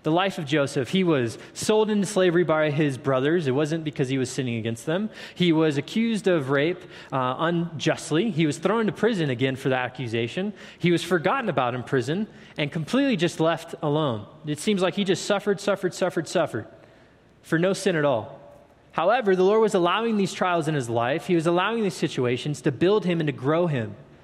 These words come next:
to strengthen his faith for two reasons. One, he was gonna be the second most powerful commander in all of Egypt.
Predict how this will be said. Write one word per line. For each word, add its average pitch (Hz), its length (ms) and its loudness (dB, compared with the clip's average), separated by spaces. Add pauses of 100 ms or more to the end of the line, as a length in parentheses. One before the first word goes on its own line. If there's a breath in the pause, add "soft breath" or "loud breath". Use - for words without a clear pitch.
(360 loud breath)
to 180 100 -2
strengthen 196 500 0
his 147 160 -2
faith 117 240 -2
for - 140 -4
two 185 320 0
reasons. 117 500 -2
One, 185 380 0 (180 loud breath)
he 196 100 2
was 175 120 2
gonna 190 160 2
be 185 80 4
the 156 80 2
second 220 300 0
most 190 180 0
powerful 214 640 0 (180 loud breath)
commander 170 460 2
in 151 60 2
all 151 140 4
of 151 80 0
Egypt. 131 320 0